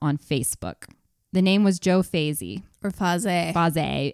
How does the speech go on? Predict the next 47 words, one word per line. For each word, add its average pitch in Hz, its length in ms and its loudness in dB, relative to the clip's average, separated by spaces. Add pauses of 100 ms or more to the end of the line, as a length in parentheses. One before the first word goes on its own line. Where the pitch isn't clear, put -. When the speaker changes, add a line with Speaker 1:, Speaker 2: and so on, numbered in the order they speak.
Speaker 2:
Whatever. 190 380 4
Speaker 1:
F 160 40 2
A - 100 4
Z - 60 -4
E, 151 300 -4
however 180 200 2
you 170 100 2
wanna 160 100 0
pronounce - 320 -6
that. 170 180 0
Speaker 2:
Faze. 151 300 -6 (520)
Speaker 1:
Anyways, 220 580 6
they 196 160 4
sent 262 380 2
the 233 80 4
videos 196 480 2
directly 170 380 2
to 254 80 2
Stacy, 165 420 0
so 170 120 -2
they 170 120 2
weren't - 260 0
posted. 165 560 2
They 160 100 2
were 160 80 0
just 196 240 -2
sent 208 240 -2
to 175 180 2
her. 147 460 0 (300)
When 190 240 4
she 196 180 2
looked 196 220 2
at 240 140 2
the 247 100 2
videos, 156 920 2 (200)
it 185 160 4
was 180 360 0
her 202 120 0
daughter, 196 300 4
Michaela, 170 800 2 (120)
saying, 190 800 4 (420)
"This 220 260 2
is 294 120 4
a 269 60 4
public 226 360 2
service 240 380 4
announcement. 175 760 0